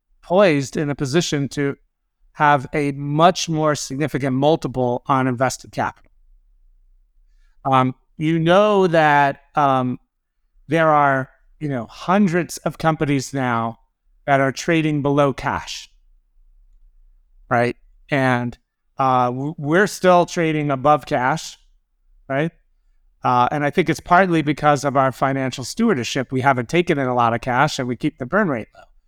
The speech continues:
There's a new metric that I have heard recently, uh, but been put forth from some of the people from R I Capital, which is your burn rate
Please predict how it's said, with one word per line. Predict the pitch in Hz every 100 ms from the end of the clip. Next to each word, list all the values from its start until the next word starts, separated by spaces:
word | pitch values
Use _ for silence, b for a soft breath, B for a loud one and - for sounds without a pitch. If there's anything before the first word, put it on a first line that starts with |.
| _ _ _ -
There's | 156 180
a |
new | 160 160 202 226 208
metric | 165 165 170 175 160 -
that | 151
I | 139 139
have | 139 127
heard | - 151 143
recently, | 139 160 151 143 135 127 123 _ _ _ -
uh, | 135 131 127
but | 123 143 160 _ _ -
been | 151 131 - -
put | 160 -
forth | 156 151 135
from | - 131
some | - 135
of |
the | 131
people | 135 127
from | 135
R | 127 123
I | 120
Capital, | - 147 147 135 123 123
which | 131 -
is | 139 127 120 - _ _ _ _ _ -
your | 139 147 139 123 _ -
burn | 180 214 214 202
rate | 185 170 165 160